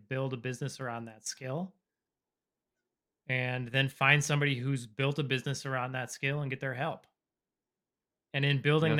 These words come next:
Speaker 1: that business, you're gonna learn way more skills that are gonna stack on top of your skills, and you're gonna be even more valuable, and you're gonna be able to come up with
Speaker 2: Yep.
Speaker 1: other businesses and other ventures to get into.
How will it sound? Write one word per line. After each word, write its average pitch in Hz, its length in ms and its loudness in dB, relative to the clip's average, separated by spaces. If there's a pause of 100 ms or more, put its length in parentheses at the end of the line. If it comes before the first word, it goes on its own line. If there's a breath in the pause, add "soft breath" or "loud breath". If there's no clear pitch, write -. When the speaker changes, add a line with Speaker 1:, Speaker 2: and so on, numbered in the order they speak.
(100)
Speaker 1:
that 107 80 -6
business, 139 640 -2 (240)
you're 143 160 0
gonna 147 260 0
learn 123 500 -8 (220)
way 135 220 0
more 139 240 -2
skills 147 720 -6 (1080)
that 131 120 -4
are 131 100 0
gonna 131 200 -2
stack 131 360 -4
on 131 80 -6
top 131 220 -2
of 131 60 -8
your 123 100 -8
skills, 135 480 -6
and 131 80 -6
you're 123 100 -6
gonna 123 140 -2
be 123 240 -6
even 120 120 -8
more 117 200 -20
valuable, 123 600 -6 (340)
and 127 120 -6
you're 123 120 -4
gonna 120 220 -2
be 123 140 -4
able 117 160 -2
to 113 80 -4
come 127 200 -4
up 117 160 -6
with 120 80 -2
Speaker 2:
Yep. - 220 -2 (140)
Speaker 1:
other 120 260 -4
businesses 139 840 0 (460)
and 127 160 -6
other 127 300 0
ventures 135 520 -2
to - 120 -16
get 135 140 -2
into. 143 520 0